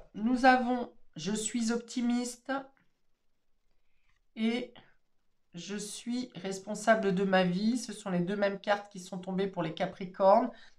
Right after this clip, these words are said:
Donc, si vous êtes euh, Balance ascendant Capricorne ou Capricorne ascendant Balance, ou que vous avez quelqu'un de Capricorne dans votre entourage, ce sont, c'est une personne qui peut vous aider justement à maintenir, ou vous êtes sur la même longueur d'onde. Ok,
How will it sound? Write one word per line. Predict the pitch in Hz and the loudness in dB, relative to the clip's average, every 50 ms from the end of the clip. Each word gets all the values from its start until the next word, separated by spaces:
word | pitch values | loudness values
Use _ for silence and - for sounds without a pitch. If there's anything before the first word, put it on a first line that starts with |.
| - - | -10 -6
Donc, | 190 185 185 | -4 -4 -4
si | - - - | -4 -4 -4
vous | 185 175 180 180 175 196 | -2 0 0 2 4 4
êtes | 202 202 202 - - _ - _ _ _ _ _ - - | 2 2 0 -6 -18 _ -20 _ _ _ _ _ -6 0
euh, | 180 185 180 175 175 175 170 | 4 6 8 8 8 6 4
Balance | 170 170 180 180 185 196 190 185 196 | 6 8 10 10 10 8 6 6 2
ascendant | 180 180 - 180 175 175 | 0 2 2 2 2 4
Capricorne | 175 180 180 - 185 180 - 202 190 180 175 | 2 2 0 0 -4 0 4 4 4 4 4
ou | 170 | 0
Capricorne | 180 165 - - 175 - 185 175 160 | -2 -4 -6 -6 -8 -4 -2 -2 -2
ascendant | 131 - - 170 170 170 165 | -2 -4 -4 -2 0 0 4
Balance, | 170 196 202 214 226 226 226 - - 180 | 6 6 8 8 8 6 6 2 -2 -12
ou | |
que | - - 180 | -10 -10 -8
vous | 170 165 170 | -6 -2 0
avez | 170 165 185 180 | 2 2 2 2
quelqu'un | - 175 170 - 190 185 | 2 0 -4 -2 0 0
de | 180 165 | 0 0
Capricorne | - - 202 196 202 - 214 185 - 214 208 196 | 0 0 -2 -2 0 -2 -4 0 4 4 4 4
dans | 180 156 | 4 2
votre | 151 147 - - | 2 0 -2 -6
entourage, | 180 170 - - 170 175 208 226 226 220 220 - - - - - - _ _ | -14 -16 -12 -8 2 6 8 8 8 6 2 -4 -14 -20 -20 -20 -20 _ _
ce | - - - - 202 196 185 180 180 | -14 -10 -4 2 4 6 8 8 6
sont, | 180 - - 202 196 185 185 180 | 6 4 2 2 4 4 4 4
c'est | 180 - 185 175 - - | 2 2 0 -2 -2 -4
une | 180 | 0
personne | 175 156 - - 233 226 220 | 0 0 0 2 2 2 2
qui | - - | 2 -2
peut | - - 190 | -4 -2 -2
vous | 180 185 175 165 160 175 | -2 0 0 0 2 2
aider | 175 175 170 208 226 233 220 | 2 4 4 2 2 2 2
justement | 220 180 175 - - 175 175 196 208 208 208 | 0 -4 -6 -2 -2 2 4 6 6 4 6
à | - 185 190 190 185 | 6 6 6 6 6
maintenir, | 185 185 190 196 196 190 185 - - 202 196 202 214 220 220 214 - - | 4 4 6 6 6 4 2 -4 -8 -8 -4 0 0 2 2 2 0 0
ou | 208 | 2
vous | 185 180 196 180 226 | 2 2 2 4 4
êtes | 233 233 - | 2 2 4
sur | - 202 185 | 4 6 8
la | 180 185 | 8 8
même | 190 202 208 202 | 8 4 2 2
longueur | 196 196 196 180 185 185 180 175 | 0 0 2 4 4 4 4 2
d'onde. | 170 170 156 143 135 135 143 139 - - - - - - - - - - - - _ - | 2 0 0 0 0 -2 -2 -4 -8 -14 -20 -20 -20 -20 -20 -20 -20 -20 -20 -20 _ -6
Ok, | 180 175 175 - 226 | -6 -6 -2 0 0